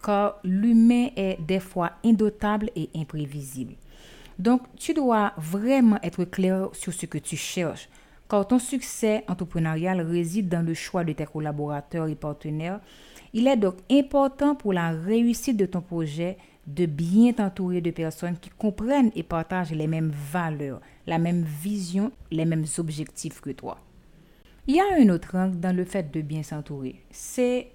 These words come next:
le fait d'avoir des personnes compatissantes, compréhensives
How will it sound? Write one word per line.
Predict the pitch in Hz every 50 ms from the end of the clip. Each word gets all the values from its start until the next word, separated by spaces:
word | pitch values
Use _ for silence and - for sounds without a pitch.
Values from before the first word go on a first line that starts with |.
| - - - - - - - -
le | 208 226 247 247
fait | 247 - - - 285 277 220
d'avoir | 190 202 190 185 175 196 202 196
des | 180 175
personnes | 170 - 170 165 - - - 165 165 156 -
compatissantes, | - 226 214 - 214 190 - - 190 180 - - - 175 165 165 180 190 - - - - _ _ - - _ - - - -
compréhensives | - 254 240 254 240 233 226 220 214 190 - - - - 202 202 208 190 185